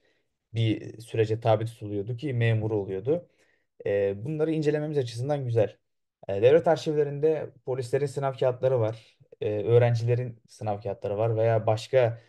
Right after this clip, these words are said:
e, meslek gruplarının sınav kağıtlarını gördüm açıkçası. E, bazıları arkadaşlar, özellikle ben incelediğimi söylüyorum. Polislerin sınav kağıtları çok ağır ve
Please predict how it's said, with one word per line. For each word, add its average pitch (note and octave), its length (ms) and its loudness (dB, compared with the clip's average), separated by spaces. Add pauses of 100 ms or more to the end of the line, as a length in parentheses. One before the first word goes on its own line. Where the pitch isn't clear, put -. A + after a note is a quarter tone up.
(580)
e, G2+ 440 -2 (840)
meslek A#2 400 -2
gruplarının A2+ 420 0
sınav C#3+ 320 -2
kağıtlarını A#2+ 520 0
gördüm C3 500 0
açıkçası. D3 680 -6 (640)
E, G2+ 480 -2
bazıları D#3+ 580 4
arkadaşlar, C3 440 -2
özellikle A#2 800 -2
ben A#2 200 2
incelediğimi A2+ 500 -4
söylüyorum. G#2 580 -6 (120)
Polislerin B2+ 400 2
sınav B2+ 260 -2
kağıtları A2+ 560 0 (220)
çok C3 240 2
ağır A2+ 340 2
ve A#2+ 260 2